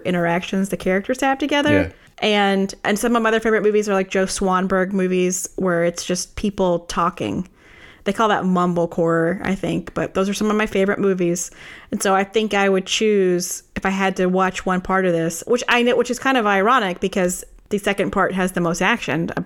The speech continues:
Speaker 2: Yeah.
Speaker 1: fucking shark gets blown up. But those scenes of them just as characters interacting and having these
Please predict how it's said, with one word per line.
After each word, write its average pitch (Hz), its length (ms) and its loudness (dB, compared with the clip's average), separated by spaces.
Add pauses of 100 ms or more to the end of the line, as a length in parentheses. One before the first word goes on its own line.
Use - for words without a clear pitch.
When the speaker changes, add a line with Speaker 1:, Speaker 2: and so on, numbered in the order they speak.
Speaker 2:
Yeah. 110 120 2
Speaker 1:
fucking 160 320 -2 (120)
shark 220 320 0
gets 185 120 -4
blown 170 240 -2
up. 165 220 -2 (400)
But 247 340 4 (300)
those 226 260 2
scenes 262 480 2
of 190 220 0
them 190 380 2 (460)
just 202 280 -2
as 185 160 0
characters 208 640 0
interacting 190 640 2
and 170 240 0
having 185 360 0
these - 380 -2